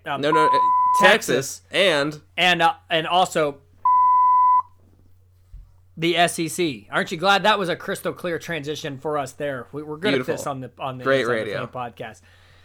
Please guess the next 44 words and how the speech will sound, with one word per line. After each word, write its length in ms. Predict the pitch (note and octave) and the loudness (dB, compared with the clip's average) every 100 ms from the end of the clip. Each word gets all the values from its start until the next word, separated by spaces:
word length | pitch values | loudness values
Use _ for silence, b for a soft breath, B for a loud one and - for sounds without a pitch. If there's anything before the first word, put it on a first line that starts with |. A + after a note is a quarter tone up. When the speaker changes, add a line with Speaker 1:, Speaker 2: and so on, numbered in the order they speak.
| b b | b b
Speaker 1:
All 60 | A#3+ | 4
right, 160 | C#4 C4 | 4 4
so 80 | |
this 160 | D4+ E4 | -2 -2
game 200 | F4 F4+ | 0 2
really 200 | D4+ D4 | 0 2
doesn't 260 | C#4+ C4+ B3 | 4 4 4
matter. 300 | B3 A3+ F#3+ | 4 4 2
Kansas 340 | A#3+ B3 A#3 | 0 -2 -2
could 140 | B3+ | -4
lose 120 | B3 G#3 | -2 0
a 60 | |
hundred 280 | G3+ B3+ B3 | 0 0 -2
to 40 | G#3 | -4
zero. 380 | A#3+ B3 B3 | 0 4 4
They 140 | A#3+ A#3 | 4 0
could 140 | G3+ | -2
win 180 | F3 D4 | -2 0
a 80 | C4+ | 2
hundred 240 | A#3 G3+ | 0 -2
to 80 | F#3 | -8
zero, 340 | F3 G3+ G3+ | -4 0 2
and 420 | G3+ G#3 A3 G#3 G#3 | 2 4 2 0 -6
at 220 | G#3 G3+ | -8 -6
the 100 | G#3+ | -6
end 80 | A3 | -6
of 60 | |
the 60 | G3 | -4
day, 180 | G#3+ G#3 | -2 -2
they're 100 | G3 | -2
gonna 140 | G3 | -2
be 100 | F#3 | 2
outright 320 | F3 E3+ E3 | 2 2 0
Big 160 | D#3+ D3+ | -2 -4
twelve 220 | D3 C3 | -6 -8
champs. 420 | - D3 C3 A#2 b b b - | -6 -6 -6 -10 b b b -6
But 60 | |
there's 120 | G#3+ G3+ | -4 0
a 40 | |
couple 220 | D#4 G4+ | 0 0
different 280 | F#4 A#3 G#3+ | -2 -4 -2
angles 360 | D4 D4 E3+ C3 | -2 -4 -8 -10
here. 220 | C3+ A#2 | -12 -10
Like, 300 | B2+ B2+ | -8 -8